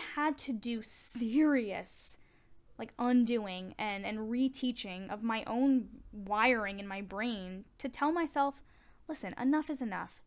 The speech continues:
You wanna talk? You wanna do it in a way that is semi-productive?" Even if it's literally sitting in the den of your house,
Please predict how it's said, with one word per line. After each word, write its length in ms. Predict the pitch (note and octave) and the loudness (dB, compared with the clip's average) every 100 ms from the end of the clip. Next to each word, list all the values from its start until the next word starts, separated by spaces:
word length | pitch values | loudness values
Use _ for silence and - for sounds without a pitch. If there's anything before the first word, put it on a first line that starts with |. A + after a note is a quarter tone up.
| _ | _
You 200 | A#3+ D4 | 2 4
wanna 220 | G4+ G#4+ | 4 0
talk? 480 | G4+ D4 D4+ F#4+ - - _ _ | 2 4 4 2 -4 -20 _ _
You 160 | C4 D4+ | 6 6
wanna 220 | G#4 G#4+ | 8 2
do 200 | D4+ C#4+ | 2 2
it 140 | D#4+ D4 | 2 2
in 80 | |
a 60 | D4 | 4
way 400 | B3 A3+ A#3+ C#4 | 4 4 2 0
that 340 | B3+ A#3+ A3+ - | 2 2 2 0
is 440 | B3 A#3+ A3+ A3 - - - _ | 2 2 2 -2 -8 -12 -20 _
semi-productive?" 1400 | - - B3 C4 C4+ C4+ C4 G#3 G3 - D4+ F4 E4+ - - - - - - | -6 2 4 6 4 2 2 2 0 0 0 0 -4 -18 -20 -20 -20 -20 -2
Even 220 | D4 E4 | 2 2
if 100 | F4 | 2
it's 160 | D4 - | 0 -4
literally 600 | A#3 A#3 A#3+ C4+ C#4 C4+ - - | -2 2 4 4 2 -2 -8 -10
sitting 600 | - B3 A3+ B3+ B3+ - | 0 0 2 4 2 0
in 520 | A#3 A3+ A3 G#3+ A3 G#3 - | -4 -4 -2 -4 -6 -8 -12
the 180 | G#3+ A3+ | -4 -4
den 480 | F#3+ G#3+ G3+ A#3 B3 | -2 -4 -2 0 0
of 200 | A3+ A3 | 0 -2
your 200 | G3+ G3+ | -4 -4
house, 560 | G3+ F#3+ B3 - - | -2 -2 -2 -8 -12